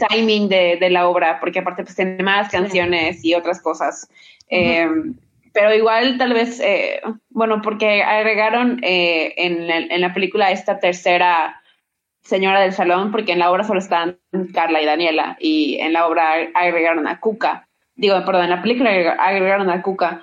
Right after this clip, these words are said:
Speaker 2: Ujú.
Speaker 1: Por alguna razón, porque Cuca no sé si realmente tiene un papel tan grande como que para justificar su existencia, pero, pues, está ahí.
Speaker 2: <laughs>
Speaker 1: Y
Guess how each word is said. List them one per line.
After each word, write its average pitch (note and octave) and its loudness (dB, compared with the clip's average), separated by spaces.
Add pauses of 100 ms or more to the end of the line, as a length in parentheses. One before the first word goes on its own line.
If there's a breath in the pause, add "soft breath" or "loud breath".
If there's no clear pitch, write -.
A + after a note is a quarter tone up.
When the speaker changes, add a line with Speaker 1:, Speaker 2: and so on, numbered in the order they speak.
Speaker 2:
Ujú. A3+ 0
Speaker 1:
Por G#3 2
alguna A3 2
razón, A3 0
porque A3+ -4
Cuca A3 0
no G3+ 0
sé A3+ -2
si A3 0
realmente G3 0
tiene G3+ 0
un G3+ -2
papel G3+ 0
tan F#3 -2
grande F#3+ 0
como F#3 -2
que F#3 -6
para G#3+ -2
justificar G#3+ 0
su - 0
existencia, A3+ 0
pero, E3+ 2
pues, F#3+ -4
está G3+ 0
ahí. F3+ 2 (120)
Speaker 2:
<laughs> C#3+ -2
Speaker 1:
Y F#3 -2